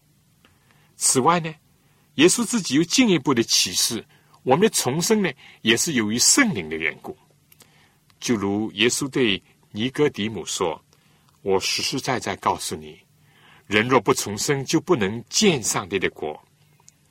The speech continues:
尼哥底母说：“人已经老了，如何能重生呢？岂能再进母腹生出来吗？”不论是他不理解也好，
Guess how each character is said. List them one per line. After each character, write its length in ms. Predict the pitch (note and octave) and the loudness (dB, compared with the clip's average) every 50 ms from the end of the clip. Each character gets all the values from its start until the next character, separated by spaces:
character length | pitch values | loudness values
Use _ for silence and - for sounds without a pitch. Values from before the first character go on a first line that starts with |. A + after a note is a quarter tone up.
| _ - _ _ _ _ _ _ _ _ | _ -20 _ _ _ _ _ _ _ _
尼 140 | - G2 G#2 | -8 -8 -6
哥 140 | - A#2+ A#2+ | -4 -4 -4
底 160 | - A2+ A2 | -4 -4 -8
母 120 | G2+ G#2 | -6 -6
说 300 | F#2 - - G#2+ G#2 G2 - - - - - _ _ - | -6 -4 -2 -2 -2 -2 -4 -6 -20 -20 -20 _ _ -6
：“人 180 | - G#2+ B2+ C3+ | -2 -2 -2 -2
已 80 | B2 G2+ | -2 -6
经 220 | - - C#3+ C#3 | -6 -6 -6 -2
老 240 | C3+ A#2+ G#2 F2 E2+ | 0 2 2 2 0
了， 220 | F2+ G2+ G#2 G#2+ _ _ _ _ _ _ _ - | -2 -6 -8 -10 _ _ _ _ _ _ _ -10
如 160 | F#2 G2 G#2+ | -4 -4 -4
何 160 | - - A2 | -2 -2 -4
能 180 | F#2 F2+ F#2 F2+ | -4 -6 -8 -6
重 260 | - - - F2 F2+ | -8 -8 -8 -8 -8
生 240 | - - B2+ A#2 A#2+ | -8 -8 -8 -10 -12
呢？ 120 | A#2+ A#2+ - _ _ _ _ _ _ _ _ _ | -14 -20 -20 _ _ _ _ _ _ _ _ _
岂 200 | - - - A2 | -6 -4 -4 -2
能 140 | A#2 A#2+ C3 | -2 -4 -2
再 200 | - - F#3 D#3 | 0 0 0 0
进 180 | B2+ - C#3 C3 | 0 -2 -4 -6
母 220 | A#2 G#2 F#2 E2+ | -6 -6 -8 -8
腹 340 | D#2+ - - A2 A2 G#2+ G#2+ _ - _ _ _ - | -10 -10 -8 -6 -6 -6 -6 _ -18 _ _ _ -8
生 320 | - - - C#3+ C3+ C3 | -2 0 0 0 0 0
出 140 | - - C3 | 0 0 0
来 180 | G#2 F2 E2+ F2 | 0 0 -2 -4
吗？” 200 | F2+ G#2 G#2+ - _ _ _ _ _ _ _ _ _ _ _ _ _ _ _ _ _ _ _ _ _ _ _ _ _ _ _ _ _ _ _ _ _ _ _ _ _ _ _ _ _ _ _ _ _ _ | -6 -10 -12 -14 _ _ _ _ _ _ _ _ _ _ _ _ _ _ _ _ _ _ _ _ _ _ _ _ _ _ _ _ _ _ _ _ _ _ _ _ _ _ _ _ _ _ _ _ _ _
不 100 | - - G2 | -2 0 0
论 140 | A2 A2+ G2+ | 0 0 0
是 180 | - - G#2+ | -2 -4 -4
他 160 | - - G#2 | -4 -4 -6
不 160 | - - C3+ A#2+ | -4 -2 -2 -2
理 180 | F#2+ G2 A#2+ | 0 -2 -4
解 220 | - - A#2+ G2+ F#2 | -2 0 2 2 2
也 100 | E2+ D#2+ | 2 -2
好， 360 | - - E2+ D2+ F2 - | -4 -4 -4 -4 -6 -8